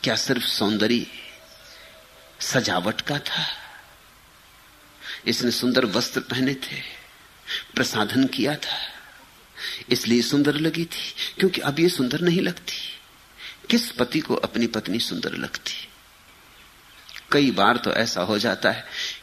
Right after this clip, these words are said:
कि राह चलती कोई साधारण स्त्री भी ज्यादा सुंदर लगती, अपनी सुंदरतम पत्नी से भी।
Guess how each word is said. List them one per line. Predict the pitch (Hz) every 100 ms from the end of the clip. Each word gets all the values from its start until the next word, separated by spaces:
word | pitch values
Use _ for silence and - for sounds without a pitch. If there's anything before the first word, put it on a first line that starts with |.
| -
कि |
राह | 113 135 135
चलती | - 156 156 -
कोई | - 151
साधारण | - 90 101 127 143 110
स्त्री | - 135
भी | 135 135
ज्यादा | 135 117
सुंदर | 131 139 127 120
लगती, | 123 - - - - - - - -
अपनी | 135 - 165
सुंदरतम | 139 - 127 113 107 139 123
पत्नी | 101 101 113 110
से | - 92
भी। | - -